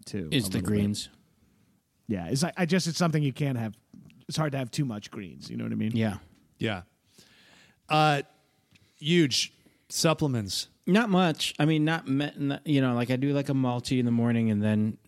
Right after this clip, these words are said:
Speaker 2: the fish oil, but that's literally it. And then, like, there was a while where I was, um, doing those magnesium, uh, supplements. Um,
Speaker 3: Oh, yeah,
Speaker 2: is it
Speaker 3: okay.
Speaker 2: Yeah. And then, uh, and then stopped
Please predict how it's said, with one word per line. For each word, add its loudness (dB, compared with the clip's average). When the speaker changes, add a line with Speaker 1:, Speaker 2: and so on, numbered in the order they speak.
Speaker 2:
the -6
fish -2
oil, 0
but -4
that's -6
literally 2
it. -2
And -2
then, 2
like, -2
there 0
was -2
a 0
while 0
where -2
I 0
was, -6
um, 0
doing 4
those 0
magnesium, 2
uh, 0
supplements. -4
Um, 0
Speaker 3:
Oh, 4
yeah, 4
Speaker 2:
is 2
it 2
Speaker 3:
okay. -4
Speaker 2:
Yeah. 0
And 0
then, 2
uh, 0
and -2
then 0
stopped -4